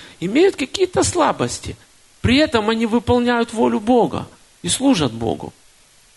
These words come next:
И если бы это была не еврейская редакция – он бы выглядел, ну, как Будда.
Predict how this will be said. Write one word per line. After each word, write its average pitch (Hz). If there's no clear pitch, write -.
И 170
если 269
бы 254
это 247
была 226
не 311
еврейская 143
редакция – 127
он 330
бы 285
выглядел, 220
ну, 254
как 220
Будда. 151